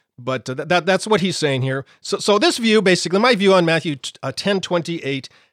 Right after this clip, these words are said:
and Luke twelve five, it does fit perfectly with my proposal in my book that hell, again, is not this afterlife experience of torturing and suffering and burning forever in a lake of fire,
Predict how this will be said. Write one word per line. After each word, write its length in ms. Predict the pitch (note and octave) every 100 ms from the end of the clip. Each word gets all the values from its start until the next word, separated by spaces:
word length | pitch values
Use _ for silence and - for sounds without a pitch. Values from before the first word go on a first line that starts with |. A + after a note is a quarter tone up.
| -
and 180 | C#3+ D3
Luke 220 | C#3+ C#3
twelve 340 | - C#3+ C3+
five, 220 | - D#3+ E3
it 80 |
does 200 | F#3 A#3+
fit 260 | - F#3 -
perfectly 460 | F3 E3+ D#3 E3 D3+
with 220 | C#3+ C3+
my 120 | C3
proposal 460 | C3+ B2+ D3+ C#3 C3
in 80 |
my 140 | B2+ A#2+
book 320 | A2 A#2+ - _ _ _ -
that 140 | C#3
hell, 260 | C3+ F3+ F3+
again, 300 | C#3 B2 B2
is 120 | C#3+
not 200 | A#3+ C4
this 160 | G#3+ -
afterlife 580 | C3+ C3+ D3+ C#3 C#3 A#2+
experience 640 | - - F#3+ F#3+ F#3 -
of 80 | G#2+
torturing 540 | F3 F3+ - D#3+ B2
and 100 | G#2
suffering 380 | - F#3+ F3+ D#3
and 160 | A#2 B2
burning 320 | F3+ F#3 E3+
forever 360 | E3+ E3+ F3
in 60 | D3+
a 60 | C3+
lake 180 | E3
of 80 | C3
fire, 340 | E3 D3+ D3